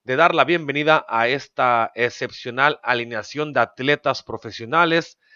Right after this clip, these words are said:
actores, músicos y comenta-, y comentaristas deportivos al norte del estado para que el torneo, para el torneo de este dos mil veintiuno.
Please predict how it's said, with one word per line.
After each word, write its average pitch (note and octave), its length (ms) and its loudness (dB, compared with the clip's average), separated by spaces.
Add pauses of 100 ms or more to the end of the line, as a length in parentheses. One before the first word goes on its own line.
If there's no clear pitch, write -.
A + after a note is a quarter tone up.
(200)
actores, D3+ 840 2 (340)
músicos E3+ 640 -2
y G#3 80 -2
comenta-, D3 480 -2 (180)
y E3 180 -6
comentaristas C3 640 -4
deportivos D3 760 -2
al A2+ 320 -6
norte C#3+ 360 -2
del G#2+ 160 -4
estado B2+ 480 0
para G2+ 240 -4
que - 120 -14
el G2+ 140 -12
torneo, A#2 580 -6 (380)
para C#3 180 2
el E3 120 -2
torneo C3+ 480 2
de A2 280 -2
este B2 240 -6
dos G2+ 220 -8
mil A#2+ 160 -4
veintiuno. G2+ 600 -8